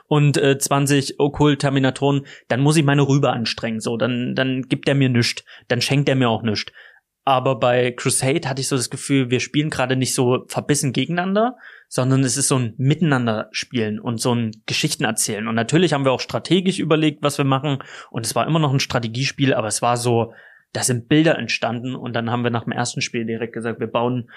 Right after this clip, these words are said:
wir drehen die Matte um, es war so eine Doppelside-Matte und vom Gebirge geht's direkt in den Stadtkampf, wo dann so, ähm, wir haben halt auch so Crusade-Missionen gespielt, wo in der ersten Mission schlüpft der Brutsack, da kommt der Norn Emissary, in der zweiten Mission sind so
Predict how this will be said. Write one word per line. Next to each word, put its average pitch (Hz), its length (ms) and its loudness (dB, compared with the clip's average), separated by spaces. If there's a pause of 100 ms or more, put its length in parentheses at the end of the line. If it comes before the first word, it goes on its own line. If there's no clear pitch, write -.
(140)
wir 127 140 2
drehen 143 260 2
die 127 100 -2
Matte 123 280 0
um, 147 160 0
es 135 120 -8
war 120 100 -4
so 127 80 -4
eine 120 180 -2
Doppelside-Matte 135 1080 0 (300)
und 135 160 0
vom 135 240 -2
Gebirge 135 440 4
geht's - 280 -2
direkt 123 340 -2
in 135 80 -2
den 123 100 -2
Stadtkampf, 123 760 -4
wo 123 120 2
dann 117 200 0
so, 117 280 0 (380)
ähm, 123 180 0
wir 117 80 2
haben 110 120 2
halt 113 160 0
auch 117 120 -2
so 135 120 -2
Crusade-Missionen 131 760 0
gespielt, 123 520 0
wo 110 300 2 (460)
in 131 120 0
der 120 80 2
ersten 123 220 0
Mission 131 280 2
schlüpft - 380 -2
der 147 60 2
Brutsack, 127 640 0
da 131 60 -2
kommt 135 180 0
der 147 80 2
Norn 139 240 2
Emissary, 123 500 0
in 120 80 2
der 123 120 2
zweiten 123 320 0
Mission 127 380 2
sind 117 200 0
so 120 260 0